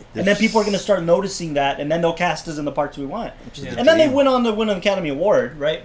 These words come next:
Speaker 1: But that's so inspiring, man. It's like, well, if, if, the biggest piece I've ever gotten from my hero, from Marty, is he says, for new filmmakers, for s-, indie filmmakers, make your own market, make your own,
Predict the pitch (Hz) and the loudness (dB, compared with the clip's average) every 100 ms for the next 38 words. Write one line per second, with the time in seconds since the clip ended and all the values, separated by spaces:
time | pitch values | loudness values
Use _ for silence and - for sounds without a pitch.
0 | - 160 156 - - - - - - - | -4 0 0 -2 -20 -20 -20 -20 -20 -20
1 | - - - - 185 247 262 - 247 214 | -20 -20 -20 -12 -4 -2 -2 -2 0 -2
2 | - 202 233 214 165 151 165 156 170 160 | -4 -4 -2 -2 -2 -4 -6 -4 -4 0
3 | 180 175 - 180 - - 180 185 160 151 | 0 0 -8 -10 -12 -12 -18 -10 -10 -2
4 | 247 247 - - 202 208 190 170 170 160 | -2 -2 -8 -10 -10 -4 -2 -2 -4 0
5 | 165 156 143 139 123 131 233 180 131 139 | -2 -2 -8 -8 -6 -6 -4 -4 -4 -6
6 | 185 214 139 131 - - - - - 160 | -4 -4 -6 -8 -14 -20 -20 -20 -14 -10
7 | - 170 147 120 - - - - - - | -2 2 2 0 -12 -20 -20 -20 -20 -20
8 | - - - - - - - 175 175 196 | -20 -20 -20 -20 -20 -20 -8 -4 0 0
9 | 233 - 190 165 139 135 - 135 123 - | 0 0 -2 -2 -6 -8 -10 -10 -10 -12
10 | - 175 214 208 196 196 185 160 127 120 | -14 -6 -4 -4 -4 -6 -6 -6 -8 -12
11 | - - - - - - - - - - | -12 -20 -20 -20 -20 -20 -20 -20 -20 -12
12 | 156 190 196 190 185 180 175 160 151 147 | -4 -4 -4 -2 0 0 -2 -6 -6 -8
13 | 123 113 139 165 170 175 165 160 156 | -8 -14 -8 -10 -6 -6 -4 -6 -10